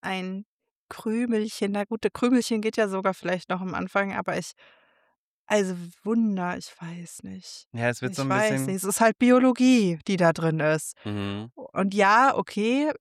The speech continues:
Speaker 1: ist mit Endometriose, kann es
Speaker 2: Ist es
Speaker 1: vielleicht,
Speaker 2: tatsächlich ein Wunder
Speaker 1: ne?
Speaker 2: vielleicht? Ja.
Speaker 1: <laughs> Aber zumindest bei
Speaker 2: Okay.
Speaker 1: einigen Menschen, genau. Aber ich fühlte mich nicht wohl mit diesen Vokabeln. <laughs>
Speaker 2: Oder,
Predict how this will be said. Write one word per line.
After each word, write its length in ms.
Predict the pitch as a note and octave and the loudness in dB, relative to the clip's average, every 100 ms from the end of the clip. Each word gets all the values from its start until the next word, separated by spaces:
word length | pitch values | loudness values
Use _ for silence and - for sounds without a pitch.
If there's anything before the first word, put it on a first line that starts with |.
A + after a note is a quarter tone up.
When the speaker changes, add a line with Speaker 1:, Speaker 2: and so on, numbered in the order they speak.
| - | -8
Speaker 1:
ist 340 | - F3+ - C4 | -8 -6 -4 -2
mit 140 | B3 | 0
Endometriose, 960 | G#3 G#3+ A3 - G#3+ G#3+ A#3 A#3+ A#3 A#3 | 0 0 -2 -2 -2 0 2 4 4 2
kann 240 | - G#3+ B3 | -2 2 2
es 460 | C#4+ - - - - _ _ _ - | 2 -4 -12 -12 -16 _ _ _ -6
Speaker 2:
Ist 160 | A2 | -2
es 60 | A#3+ | 4
Speaker 1:
vielleicht, 20 | |
Speaker 2:
tatsächlich 500 | A3+ B3 A#2 C3+ C3 | 4 4 2 0 -2
ein 120 | B2+ | -2
Wunder 400 | A#2+ B2 B2+ C#3 | 0 0 4 2
Speaker 1:
ne? 60 | D#3+ | 0
Speaker 2:
vielleicht? 560 | C3+ C3 C#3 D4 F#4 C3 | 0 2 4 4 0 2
Ja. 300 | G#2+ G2 C4 - - - | 2 6 4 2 -6 -8
Speaker 1:
<laughs> 100 | G#3+ - | -8 -4
Aber 260 | G3 G3 | -4 -4
zumindest 340 | - A3 A#3 A3+ | -2 2 2 4
bei 100 | G3+ | 2
Speaker 2:
Okay. 40 | |
Speaker 1:
einigen 260 | F#3+ A#3 B3+ | 4 4 2
Menschen, 340 | A#3 A#3 - A3 | 2 0 -4 -6
genau. 180 | G#3+ A3 - - - - | -4 -4 -8 -20 -20 -4
Aber 200 | G#3 A3 | 2 2
ich 120 | G#3+ - | 2 -4
fühlte 260 | - A3 | -8 -2
mich 260 | G#3+ A3+ - | 0 -2 -2
nicht 320 | C4 - - | -2 -2 2
wohl 240 | A#3 A#3 A3 | 6 8 6
mit 220 | A3 - | 2 0
diesen 220 | A3 G#3 - | -2 -4 -8
Vokabeln. 880 | G3 - G#3+ F#3+ G3 G#3 G3 G3 - B3+ | -10 -2 4 4 4 -2 -4 -6 -10 -10
<laughs> 460 | - D4+ C#4 - - _ | -2 -2 -2 -8 -16 _
Speaker 2:
Oder, 320 | A#2+ C#3 E3 | 2 4 4